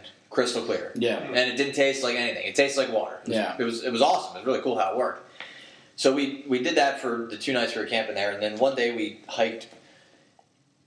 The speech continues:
Speaker 1: I don't know, a couple miles back towards civilization and ended up at a state park, uh, that had restrooms and, and all this kind of stuff, but they didn't have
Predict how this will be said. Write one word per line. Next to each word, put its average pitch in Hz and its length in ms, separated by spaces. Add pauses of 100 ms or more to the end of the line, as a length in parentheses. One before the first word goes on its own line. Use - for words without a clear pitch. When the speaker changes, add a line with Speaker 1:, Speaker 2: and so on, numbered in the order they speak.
(140)
Speaker 1:
I 131 60
don't 117 120
know, 110 100
a - 40
couple 135 200
miles 117 300
back 113 280
towards 117 580
civilization 117 680
and - 540 (380)
ended 123 200
up 110 140
at 107 80
a - 20
state 117 340
park, 110 320 (360)
uh, 101 480
that 104 100
had 101 600 (420)
restrooms 117 800
and, 98 280
and 98 380 (260)
all 113 160
this 110 160
kind 107 120
of - 60
stuff, - 280
but - 100
they 110 80
didn't 127 200
have 104 420